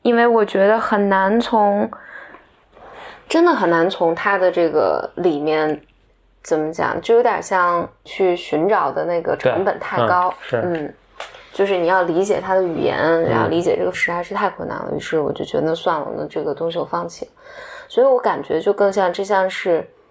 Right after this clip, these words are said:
Speaker 1: 我想对某一个知识类型有一个框架，然后我去做好多我的 research，然后这个 research 我能海量地搜集大量的文章、论文，然后从里面，每个里面都迅速抓出一些观点来，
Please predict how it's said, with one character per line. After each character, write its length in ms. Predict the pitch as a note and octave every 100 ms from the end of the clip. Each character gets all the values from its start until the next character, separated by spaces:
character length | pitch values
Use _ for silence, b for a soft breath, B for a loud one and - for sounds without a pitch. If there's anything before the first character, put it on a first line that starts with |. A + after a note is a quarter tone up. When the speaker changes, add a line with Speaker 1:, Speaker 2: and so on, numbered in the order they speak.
| _ B B
Speaker 1:
我 140 | -
想 240 | G#3 F3 E3+
对 160 | G3+
某 200 | F#3 D3
一 80 | -
个 100 | E3
知 200 | E3+ G3+
识 300 | G3+ F#3+ E3+
类 180 | F3+ F3
型 240 | E3+ E3
有 160 | E3+ C#3+
一 80 | D3+
个 80 |
框 300 | E3 G3+ G3
架， 260 | G3+ G3 D#3
然 100 | E3
后 140 | F3+ E3+
我 80 |
去 200 | D3 -
做 160 | E3+ F#3
好 120 | F3+
多 120 | F3
我 80 | E3
的 80 | C#3+
research， 580 | D#3+ F#3+ - - - - _ B B B B B
然 120 | F3+
后 120 | F#3
这 120 | G3 G3+
个 80 |
research 400 | G#3 G#3 F#3+ F3
我 140 | D#3+ D#3
能 100 | D#3+
海 340 | - D3+ -
量 220 | F#3 F3
地 120 | D#3+ E3
搜 180 | D#3+
集 180 | D#3+ -
大 180 | D#3+ D#3
量 180 | C#3+ -
的 340 | - - -
文 240 | - D3+ D3+
章、 300 | E3 D#3 D#3+
论 220 | E3+ D3
文， 280 | D#3+ D3+ D3+
然 140 | D3+
后 260 | E3 D3+ D3+
从 280 | - D3+ D#3+
里 80 | D3+
面， 260 | D#3+ E3
每 160 | D#3+ D3
个 80 | F#3+
里 80 |
面 160 | D#3 D3+
都 80 | D#3
迅 220 | E3 F3+
速 160 | E3+ C#3
抓 160 | D#3+
出 140 | D#3+ E3+
一 40 |
些 160 | E3+ E3
观 240 | F3+ F3+
点 160 | E3+ -
来， 200 | -